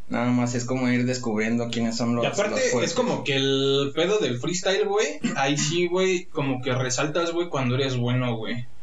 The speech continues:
Speaker 2: ¿no? Porque igual a lo mejor, güey, podemos ver también en, en cuestiones así de, de la banda que se dedica más a la música, güey, bueno, sacar canciones, güey.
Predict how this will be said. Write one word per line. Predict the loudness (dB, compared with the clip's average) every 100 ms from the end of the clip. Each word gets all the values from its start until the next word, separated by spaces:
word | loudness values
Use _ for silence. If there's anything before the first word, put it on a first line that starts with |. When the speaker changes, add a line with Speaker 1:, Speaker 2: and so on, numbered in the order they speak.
| -4
Speaker 2:
¿no? | -2 -2 -4 -6
Porque | -4 -2 0 0
igual | 0 2 2
a | 2
lo | 0
mejor, | -2 -2 0
güey, | 2 2 0
podemos | -2 -2 0 0
ver | -2
también | -2 -2 -2 0
en, | 0 -2 -4 -6 -6 -4
en | -2
cuestiones | -2 -2 -2 -2
así | -2 0
de, | 0 0 0 0
de | -2
la | 0
banda | 0 0 -2 -2
que |
se | -2
dedica | -2 -2 -2
más | -2 -2
a |
la | -2
música, | -2 -2 -2 -2
güey, | 0 0
bueno, | -2 -2 -4
sacar | -6 -4 -4
canciones, | -2 -2 -2 -2 0
güey. | -2